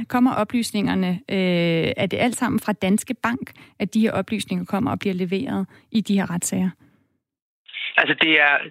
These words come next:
Speaker 2: det er oprindeligt, de, de, øh, beløb, der er, er problemer med, stammer egentlig oprindeligt fra, fra to I T-systemer, og går endda også længere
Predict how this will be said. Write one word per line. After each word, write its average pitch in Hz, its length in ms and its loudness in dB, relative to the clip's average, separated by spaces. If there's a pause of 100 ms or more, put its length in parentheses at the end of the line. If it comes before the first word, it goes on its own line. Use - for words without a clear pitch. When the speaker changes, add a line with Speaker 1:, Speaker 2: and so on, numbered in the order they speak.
(120)
Speaker 2:
det 156 80 4
er - 200 2
oprindeligt, 160 680 0
de, 170 160 4 (120)
de, 185 100 2 (300)
øh, 143 160 4 (220)
beløb, 151 460 4
der 123 200 4
er, 123 400 2 (120)
er 120 80 6 (160)
problemer 156 400 2
med, 135 260 2 (340)
stammer 160 500 2
egentlig 143 280 2
oprindeligt 131 480 0
fra, 113 260 4 (100)
fra 127 140 2
to 170 220 4
I 160 220 -4
T-systemer, 127 560 4
og 131 200 2
går 135 100 4
endda 135 180 4
også 143 200 0
længere 151 260 4